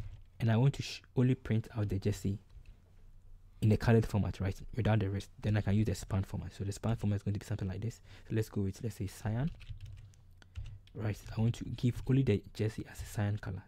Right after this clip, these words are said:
so I just go with backslash cyan, just like in case you're working with span, right, or with C S S. So if I save it and I run it again, now it's going to print hello Jesse. So the Jesse is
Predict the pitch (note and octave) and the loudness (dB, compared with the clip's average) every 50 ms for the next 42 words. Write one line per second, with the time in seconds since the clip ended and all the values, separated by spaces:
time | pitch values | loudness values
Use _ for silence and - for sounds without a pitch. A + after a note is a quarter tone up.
0 | - - A2 G#2 G#2 A2 G#2+ - - - - - - F#2+ F#2 F#2 - A#2 - - | -10 -8 -6 -4 -2 -4 -4 -4 -8 -12 -10 -6 -4 -4 -4 -4 -4 -6 -6 -4
1 | - G#2+ G#2+ - - - - - - - - - - - - - - - F#2+ F2 | -6 -6 -6 -6 -8 -16 -20 -20 -20 -20 -20 -20 -20 -14 -12 -12 -6 -6 -6 -6
2 | - - - - - - - - - - A#2 B2 - G#2 G2+ G2+ - - - A2 | -6 -8 -10 -12 -12 -14 -14 -14 -4 0 0 2 2 2 2 0 0 -4 -6 -2
3 | - A#2+ A2+ - A2 G#2 G2 G2 F#2+ - - - A2+ - - A2 G2+ G2 - - | 0 0 0 2 2 2 2 0 -2 -2 0 0 0 2 2 2 2 2 -2 -6
4 | - - G2+ F#2+ A2 A#2 A2+ F#2+ F#2+ - - A#2 G2+ G2 G2+ G2 - - - - | -2 0 0 0 0 0 -2 -2 -2 -4 -2 0 2 2 2 2 0 -2 -8 -16
5 | - - - - - - - - G#2+ G2+ G2 - - - - - - - - - | -18 -20 -20 -20 -20 -18 -2 0 2 2 2 0 -6 -10 -14 -18 -20 -20 -20 -18
6 | - - - - - - - - - - - A#2+ - - - C3+ C3 B2 - - | -16 -16 -16 -16 -18 -20 -14 -12 -10 -6 -4 -4 -2 0 2 2 4 2 2 0
7 | - - - - - - - - - - - G2+ G#2 F#2+ G#2+ G#2+ A#2+ A#2+ - - | -6 -12 -14 -14 -18 -20 -20 -18 -6 -2 -2 0 0 0 0 0 0 0 0 -2
8 | F#2+ - A2 B2+ E3+ - - - - - - - - - - - - G#2+ A2 A2+ | -2 0 0 0 0 -2 -6 -10 -14 -12 -12 -14 -16 -18 -18 -4 2 4 6 6
9 | A#2+ C3 D3 - B2 A#2+ B2+ C3 - - - - - A2+ A#2 A2+ - - - - | 6 4 2 2 2 2 4 4 2 -2 0 2 4 4 4 4 2 -4 -14 -20
10 | - - - - A#2+ A2 G2+ G2 G#2 G2+ F#2+ - - G#2+ G#2 F#2+ F#2 G2 - A#2 | -20 -14 -2 2 4 4 4 4 2 0 -2 -2 -2 -2 0 0 2 2 2 0
11 | - - B2+ A#2 - - G#2 - - - | 2 2 0 0 0 -2 -6 -8 -10 -18